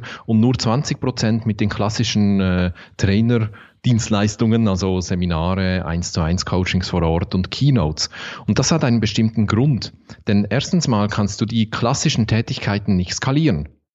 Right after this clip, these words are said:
Morgen habe ich beispielsweise ein Seminar, das ich gebe. An dem Tag kann ich sonst nichts machen. Ich kann da nicht zwei Seminare hineinpressen. Das kann ich einfach nicht skalieren. Und ich kann pro Woche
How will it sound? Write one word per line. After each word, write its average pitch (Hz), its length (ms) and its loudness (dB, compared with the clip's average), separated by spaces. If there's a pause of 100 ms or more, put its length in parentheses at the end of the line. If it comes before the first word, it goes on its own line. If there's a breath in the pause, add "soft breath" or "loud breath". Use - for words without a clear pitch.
(120)
Morgen 160 360 2
habe 139 140 0
ich - 100 -4
beispielsweise 92 580 0
ein 87 140 2
Seminar, 80 420 0
das 151 160 0
ich - 160 -2
gebe. 180 320 2 (640 loud breath)
An - 140 -2
dem 92 160 2
Tag - 220 0
kann - 140 0
ich 101 100 0
sonst 82 260 -2
nichts 143 160 -2
machen. 220 380 0 (240)
Ich - 120 -12
kann 196 160 2
da 233 80 4
nicht 160 180 2
zwei 104 200 0
Seminare 98 500 2
hineinpressen. 80 720 -2
Das 87 120 -6
kann - 200 0
ich 185 120 2
einfach 110 240 0
nicht 104 140 2
skalieren. 123 480 0
Und 104 160 2
ich 107 80 2
kann 131 220 0
pro 104 160 0
Woche 107 340 0